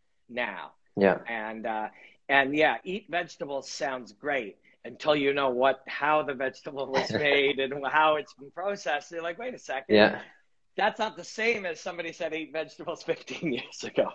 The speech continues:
Speaker 1: It's true. It's very true.
Speaker 2: Yeah.
Speaker 1: It's very true.
Speaker 2: And I can always see that when you're in different countries, because when I was in Morocco, when you just drink a normal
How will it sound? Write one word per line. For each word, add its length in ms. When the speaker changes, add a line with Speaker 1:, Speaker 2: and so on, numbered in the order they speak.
Speaker 1:
It's 180
true. 400
It's 160
very 260
true. 240
Speaker 2:
Yeah. 120
Speaker 1:
It's 120
very 260
true. 200
Speaker 2:
And 100
I 80
can 260
always 420
see 100
that 260
when 200
you're 180
in 180
different 420
countries, 440
because 320
when 160
I 20
was 240
in 80
Morocco, 340
when 100
you 80
just 340
drink 260
a 40
normal 440